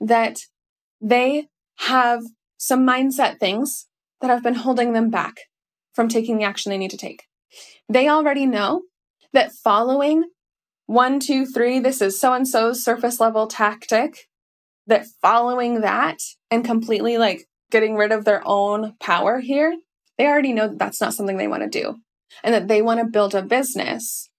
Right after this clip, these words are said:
where they get to live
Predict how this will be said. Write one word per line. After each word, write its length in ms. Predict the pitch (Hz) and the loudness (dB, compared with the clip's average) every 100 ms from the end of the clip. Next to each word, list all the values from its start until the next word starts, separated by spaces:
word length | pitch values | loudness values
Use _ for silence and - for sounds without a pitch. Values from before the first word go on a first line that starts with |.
| _ _ _ _ _ _ | _ _ _ _ _ _
where 440 | 208 226 208 208 - - | 0 2 2 0 -6 -10
they 320 | 202 214 220 | 0 2 2
get 240 | 233 220 - | 0 -2 -4
to 440 | 220 196 190 226 _ _ - | -4 -2 -4 -10 _ _ -6
live 600 | 202 226 220 202 202 | 0 2 2 2 -2